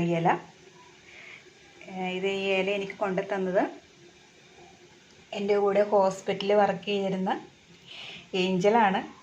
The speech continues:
ഏഞ്ചൽ പിറവത്തുനിന്ന് അവളുടെ വീട്ടിൽ നിന്ന് എനിക്ക് കൊണ്ടു തന്നതാണിത്. കഴിഞ്ഞ പ്രാവശ്യം ഞാൻ ഉണ്ടാക്കി, അതിൻ്റെ ബാക്കി അത് നഷ്ടപ്പെടുത്തി കളയാതിരിക്കാൻ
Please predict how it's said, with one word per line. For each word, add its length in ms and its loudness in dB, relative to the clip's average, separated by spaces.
ഏഞ്ചൽ 360 0
പിറവത്തുനിന്ന് 720 0
അവളുടെ 300 2
വീട്ടിൽ 280 2
നിന്ന് 180 0
എനിക്ക് 200 0
കൊണ്ടു 280 0
തന്നതാണിത്. 500 0
കഴിഞ്ഞ 260 0
പ്രാവശ്യം 300 0
ഞാൻ 160 2
ഉണ്ടാക്കി, 400 0
അതിൻ്റെ 280 -2
ബാക്കി 460 -2
അത് 100 0
നഷ്ടപ്പെടുത്തി 720 -4
കളയാതിരിക്കാൻ 800 4